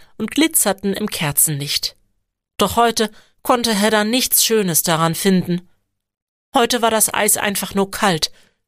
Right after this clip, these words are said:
und ein weiteres überdeutliches Zeichen dafür, dass in diesem Jahr Weihnachten wohl ganz anders sein würde als zuvor.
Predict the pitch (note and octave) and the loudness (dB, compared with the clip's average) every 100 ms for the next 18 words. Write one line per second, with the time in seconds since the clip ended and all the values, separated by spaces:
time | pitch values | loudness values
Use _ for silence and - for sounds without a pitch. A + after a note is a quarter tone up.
0 | _ G#3 F#3 F#3 F#3+ A3+ A3 F3+ - - | _ -2 0 2 2 2 -2 0 0 0
1 | B3+ A#3 G3 F#3+ F#3 F#3+ F#3 F3 - F3 | 0 2 2 2 0 -2 -2 -2 0 0
2 | F3 F3+ E3+ F3 F#3+ F#3 F3 - _ _ | 0 0 0 0 0 -2 -2 -6 _ _
3 | _ A3+ A3+ A3 A3 A3+ G3+ G3 F#3 F#3 | _ 0 2 2 2 2 2 4 4 4
4 | F3+ F3+ F#3 - F3+ F3+ F#3+ G3 G3 G3 | 2 0 -2 -4 -4 0 2 2 0 0
5 | - A3 G3+ D#3+ - E3+ E3 E3 E3+ E3+ | 0 0 2 2 2 0 0 -2 -2 -2
6 | F#3 - - G#3+ A#3 G#3 D#3 | -2 0 0 0 2 2 0